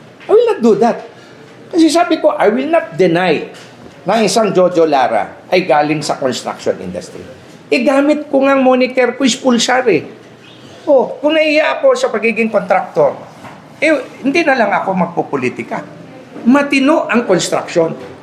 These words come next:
Ang hindi matino, yung kataong gagawa ng karumal-dumal na mga proyekto. Yan lang. Yun yung mga kailangan sagutin dyan. Okay?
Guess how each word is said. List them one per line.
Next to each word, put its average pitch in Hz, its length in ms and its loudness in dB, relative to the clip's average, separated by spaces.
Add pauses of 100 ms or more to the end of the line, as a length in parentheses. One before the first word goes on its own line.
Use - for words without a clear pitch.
(220)
Ang 277 160 2
hindi 277 320 4
matino, 233 560 0
yung 226 320 0
kataong 226 720 0
gagawa 170 720 0
ng 160 400 -2
karumal-dumal 139 1000 0 (440)
na 151 240 2
mga 131 280 0 (280)
proyekto. 104 720 -4 (1120)
Yan 359 240 -2
lang. 294 160 0 (880)
Yun 285 240 0
yung 269 80 0
mga 254 180 2 (380)
kailangan 180 560 0
sagutin 135 480 -2
dyan. 98 400 -6 (720)
Okay? 160 480 -2